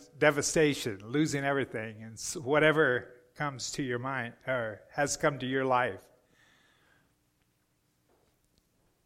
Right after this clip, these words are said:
To have the final view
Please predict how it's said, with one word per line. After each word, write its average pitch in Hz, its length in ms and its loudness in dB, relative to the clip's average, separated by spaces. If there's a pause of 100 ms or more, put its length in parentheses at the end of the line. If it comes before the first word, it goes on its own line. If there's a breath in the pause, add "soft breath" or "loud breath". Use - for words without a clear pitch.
(1700)
To 120 100 -6
have 156 320 6
the 139 100 2
final 175 380 6
view 143 540 0